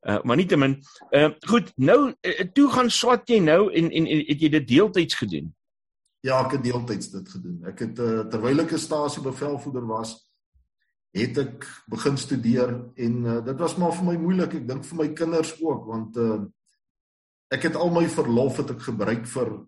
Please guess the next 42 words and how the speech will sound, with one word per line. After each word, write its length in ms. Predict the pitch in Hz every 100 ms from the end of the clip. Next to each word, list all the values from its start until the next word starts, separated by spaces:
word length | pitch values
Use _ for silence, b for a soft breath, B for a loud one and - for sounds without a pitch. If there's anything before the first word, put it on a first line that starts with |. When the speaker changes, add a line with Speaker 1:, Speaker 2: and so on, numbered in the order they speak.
| _ _ _ _
Speaker 2:
die 120 | 117 113
studies. 680 | - 135 131 127 - - - _ _ _ _ _ _ -
Eh, 200 | 104 101
naweke 580 | 101 117 131 151 - 151
was 200 | 135 -
maar 240 | 135 131
nie 100 | 143
my 160 | 147 120 120
tyd 280 | 127 123 123
nie 220 | 135 135
en 80 | 120
die 80 | 113
aande 340 | 117 131 131
was 200 | 123 120
ook 140 | 139 127
maar 120 | 127
nie 100 | 135
my 240 | 117 113 113
tyd 280 | 113 -
nie. 240 | 98 98 95 104
En 220 | 107 113
so, 280 | - 147 135
ek 180 | 120
het, 180 | 156 127 _ _ _ _ _ _ _ _ _ _ _ _ _
ou 100 | 160 151
voel 160 | 190
maar 160 | 175 160
bietjie 220 | 135 147
sleg, 300 | - 147 131
want 140 | 127 117
ek 120 | 117
dink 180 | 120 143
basies 380 | 113 123 147 127
het 160 | 123
jy 120 | 147 151
ook 180 | 147
maar 140 | 143 127
jou 180 | 127 120
kinders 380 | 139 143 135
ook 240 | 139 117 117 113 _ _ _ _ -
gedeeltes, 680 | 117 120 120 127 110 - - _ _ _ _ _ _
ehm, 640 | 98 98 95 95 95 95